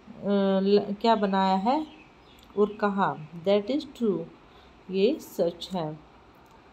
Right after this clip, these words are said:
The first line is shorter now, अब पहली लाइन छोटी हो गई। New words, ordered, ordered मतलब आदेश देना, रब, रब मतलब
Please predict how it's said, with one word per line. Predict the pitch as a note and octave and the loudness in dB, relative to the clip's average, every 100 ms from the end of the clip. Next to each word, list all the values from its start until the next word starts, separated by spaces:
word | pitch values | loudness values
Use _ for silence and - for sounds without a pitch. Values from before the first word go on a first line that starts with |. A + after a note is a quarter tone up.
| - - | -20 -8
The | F#3+ G3 | -4 -2
first | - C#4 D#4 | 2 2 2
line | A#3+ G3 G3 F#3 | 0 0 0 -2
is | G#3+ | -4
shorter | - C4 C4+ C4+ C#4 C4+ | 0 2 2 4 2 2
now, | B3 A3+ A3 A3+ - - - - - - | 0 0 -2 -6 -14 -20 -20 -20 -18 -2
अब | G#3+ | 0
पहली | A#3+ - G#3 F#3 A3 | 0 -2 -2 0 0
लाइन | G#3+ G3+ C4 | 0 0 -2
छोटी | C#4 D4 D4+ D4+ | -4 -4 -2 0
हो | C4 A#3+ | 2 2
गई। | G3+ G3+ G#3 G#3 - - - - - - | 4 4 2 -6 -14 -20 -20 -20 -20 -6
New | G3+ A#3+ | 0 4
words, | A#3 F3+ D#3 - - - - - - - G3+ | 4 4 0 -10 -20 -20 -20 -20 -20 -2 4
ordered, | A3 A3+ G3+ E3 - F#3 | 6 8 4 2 -8 2
ordered | G#3 A3 G#3 | 4 4 2
मतलब | G#3 G#3+ A#3 E4 D#4+ | 0 0 0 0 2
आदेश | G3 F#3 A3 | 2 4 2
देना, | A3+ G#3+ F#3 E3+ E3 | 2 0 0 -2 -2
रब, | F#3 A3 F#3+ - G3 F#3+ G3 | 0 0 -2 -14 -12 -6 -2
रब | F#3+ | 0
मतलब | F#3+ F#3 G3 C4+ - | 0 -2 0 0 -2